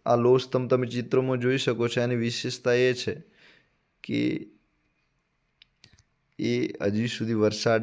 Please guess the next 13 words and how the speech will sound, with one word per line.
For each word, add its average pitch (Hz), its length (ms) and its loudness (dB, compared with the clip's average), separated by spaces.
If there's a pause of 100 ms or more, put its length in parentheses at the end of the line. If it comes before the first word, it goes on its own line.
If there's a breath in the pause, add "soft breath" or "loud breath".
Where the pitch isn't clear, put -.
(120)
ટાઢ 107 300 2
કે 107 160 -4
તડકો 107 420 -2
આટલા 113 460 0
વર્ષો 107 360 -2
સુધી 107 480 -4
રહ્યો 104 320 2
છે, 98 200 -6
છતાં 110 400 -4
એને 110 160 0
કાટ 107 360 0
લાગ્યો 98 320 0
નથી. 95 340 -8